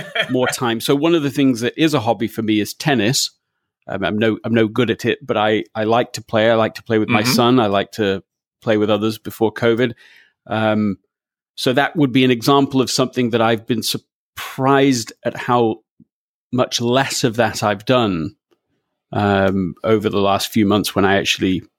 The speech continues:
Speaker 2: at least theoretically, could have done it. Uh, so that, that would be one area.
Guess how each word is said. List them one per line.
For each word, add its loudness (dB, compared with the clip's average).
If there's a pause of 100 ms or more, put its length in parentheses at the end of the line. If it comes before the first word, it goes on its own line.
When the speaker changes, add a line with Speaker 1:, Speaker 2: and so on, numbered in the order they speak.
(100)
Speaker 2:
at -2
least -4
theoretically, 0
could -2
have -2
done 0
it. -6 (800)
Uh, -12
so 0
that, 0
that 0
would 0
be 4
one 2
area. 2